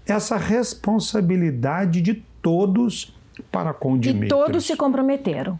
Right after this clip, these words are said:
Speaker 1: E foi um momento, assim, de, de muita união, porque houve esse comprometimento, cada um na sua idade. Nós estamos, tô dizendo aí de, de alguém que tinha quinze anos, outro doze,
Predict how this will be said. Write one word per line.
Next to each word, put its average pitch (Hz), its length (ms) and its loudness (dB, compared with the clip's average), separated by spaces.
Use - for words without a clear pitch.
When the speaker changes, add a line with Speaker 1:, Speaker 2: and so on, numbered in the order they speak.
Speaker 1:
E 156 140 2
foi 151 380 0
um 165 60 4
momento, 170 580 2
assim, 190 480 2
de, 196 320 2
de 156 100 2
muita 214 400 2
união, 196 480 2
porque - 240 -4
houve 196 440 2
esse 151 280 -2
comprometimento, 147 1000 0
cada 196 280 0
um 240 120 4
na 233 100 2
sua 226 220 -2
idade. 170 580 0
Nós 135 160 0
estamos, 107 400 0
tô - 100 0
dizendo 165 540 0
aí 160 300 2
de, 214 400 0
de 151 200 0
alguém 147 340 0
que 143 140 -2
tinha 131 600 0
quinze 156 380 2
anos, 147 720 -2
outro 117 340 -2
doze, 135 880 2